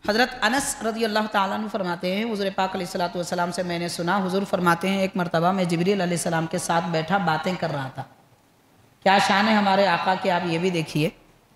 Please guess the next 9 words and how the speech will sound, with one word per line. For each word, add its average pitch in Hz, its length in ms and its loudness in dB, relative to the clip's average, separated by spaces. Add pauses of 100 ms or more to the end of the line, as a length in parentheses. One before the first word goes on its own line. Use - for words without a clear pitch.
(440)
हुज़ूर 214 280 8
गुफ्तगू 214 420 4
फरमाते 202 440 4
हैं 196 240 4
तो 240 160 4
फरिश्तों 208 560 2
के 233 140 2
सरदार 180 420 4
से, 123 180 -4